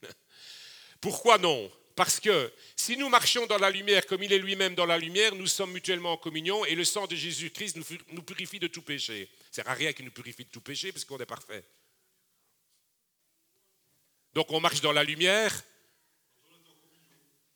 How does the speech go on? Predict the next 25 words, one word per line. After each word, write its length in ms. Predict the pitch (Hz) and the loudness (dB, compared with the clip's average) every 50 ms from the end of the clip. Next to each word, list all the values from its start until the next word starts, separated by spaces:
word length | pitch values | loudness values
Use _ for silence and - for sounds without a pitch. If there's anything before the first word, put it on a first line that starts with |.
| _ | _
Voilà. 220 | - 156 151 127 - | -2 0 0 0 0
Alors 280 | - 113 135 135 - | 0 0 -2 -2 0
comment 280 | - 170 175 190 202 190 | 0 0 0 2 2 2
on 40 | 175 | 2
est 60 | 165 | 2
en 80 | 160 147 | 2 0
communion 420 | - 160 160 165 160 160 156 147 | 0 -4 -6 -4 -4 -2 -2 0
avec 280 | 143 123 143 - - 147 | 0 0 -2 -4 -4 -6
lui 240 | 151 180 202 190 | -4 -4 -4 -4
en 120 | - 131 139 | -4 -4 -4
étant 220 | 147 139 - 165 | -4 -4 -4 -2
dans 140 | 156 147 143 | -2 0 0
la 100 | 147 143 | 0 0
lumière ? 260 | 139 139 143 127 117 | -2 -2 -4 -6 -4
C'est 120 | - 135 - | -6 -6 -6
quoi ? 140 | - 143 | -4 -4
C'est 160 | 123 - 160 151 | -2 0 0 0
en, 140 | 151 143 - - - - - | -2 -2 -6 -12 -20 -14 -8
c'est 120 | - - 165 | -2 0 0
en 140 | 151 147 | 2 2
marchant. 800 | 151 185 226 214 - - - - - 175 170 175 208 247 294 269 - _ _ _ _ _ _ _ _ _ _ _ _ _ _ _ _ - | 4 6 6 6 6 6 4 4 6 6 6 6 4 2 -2 -8 -16 _ _ _ _ _ _ _ _ _ _ _ _ _ _ _ _ 2
Et 140 | 147 165 | 2 4
marcher, 600 | 165 196 220 196 - - - - 196 196 214 226 196 | 6 6 6 6 6 4 4 4 6 4 4 4 2
c'est, 180 | - 165 147 127 110 98 113 | 0 -2 -2 -4 -4 -4 -4
c'est, 320 | 117 - 151 151 151 147 | -4 -2 0 0 -2 -2